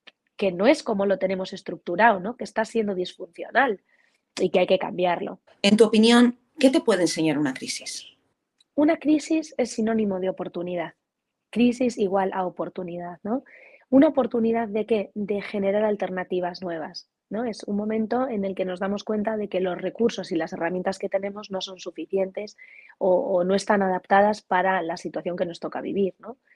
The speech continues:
Speaker 1: Entonces,
Speaker 2: Sí.
Speaker 1: eh, uno en un momento determinado puede darse cuenta de que tiene un martillo, pero con un martillo solamente puede clavar clavos. Entonces, esa crisis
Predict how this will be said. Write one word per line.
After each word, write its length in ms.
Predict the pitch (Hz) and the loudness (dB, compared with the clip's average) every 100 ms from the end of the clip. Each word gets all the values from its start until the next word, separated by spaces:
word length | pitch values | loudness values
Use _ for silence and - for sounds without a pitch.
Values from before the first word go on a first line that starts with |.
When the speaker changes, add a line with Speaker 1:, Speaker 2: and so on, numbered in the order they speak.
| _ _ - | _ _ -2
Speaker 1:
Entonces, 240 | 185 170 | 0 0
Speaker 2:
Sí. 240 | - - 190 | -4 -6 -4
Speaker 1:
eh, 40 | |
uno 180 | 190 190 | -2 0
en 80 | 190 | 0
un 60 | |
momento 260 | 190 196 196 | 0 0 0
determinado 640 | 196 196 190 190 208 214 | 0 0 -2 0 0 0
puede 240 | 214 175 175 | 0 2 2
darse 260 | 180 - | 0 -4
cuenta 240 | 196 190 170 | -2 -2 -2
de 100 | 175 | -6
que 100 | 170 | -6
tiene 240 | 185 180 | -4 -4
un 100 | 185 | -4
martillo, 560 | 180 175 202 202 196 214 | -6 -2 0 2 2 0
pero 220 | 208 190 | -4 -6
con 180 | - 175 | -6 -4
un 80 | 180 | -4
martillo 380 | 180 196 196 | -6 -4 -4
solamente 480 | 202 180 170 185 180 | -4 -4 -4 -6 -6
puede 260 | 175 180 175 | 0 0 0
clavar 340 | 175 175 170 | -6 -6 -4
clavos. 360 | - 269 269 175 | 4 6 4 0
Entonces, 400 | 175 165 185 175 | -10 -4 -2 -2
esa 200 | - 180 | -6 -6
crisis 440 | 175 196 190 220 | 0 2 2 0